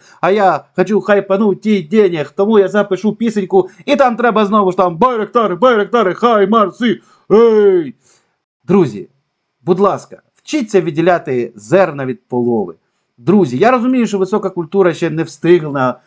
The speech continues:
напевно, наплодити дуже багато правильних речей, але тим не менше. Не споживайте кал і завжди старайтеся, ну от правда, старайтеся бачити, коли вас намагаються намахати, коли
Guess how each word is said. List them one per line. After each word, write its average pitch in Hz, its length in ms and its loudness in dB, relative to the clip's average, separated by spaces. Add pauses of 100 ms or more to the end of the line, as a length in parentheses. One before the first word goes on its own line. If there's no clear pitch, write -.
(120)
напевно, 127 420 -2
наплодити 127 580 -4
дуже 120 240 -4
багато 117 560 -2
правильних 110 560 -4
речей, 107 360 -10
але 127 220 -6
тим 160 280 -6
не 139 60 -6
менше. 113 360 -8 (300)
Не 269 280 2
споживайте 254 680 0
кал 143 480 -2 (260)
і 127 280 0 (240)
завжди 175 880 -2 (220)
старайтеся, 208 920 -2
ну 160 160 -4
от 214 160 -4
правда, 185 360 0
старайтеся 240 580 -2
бачити, 196 500 -2
коли 196 220 0
вас 190 300 -2
намагаються 180 500 -2
намахати, 151 600 -6
коли 185 320 0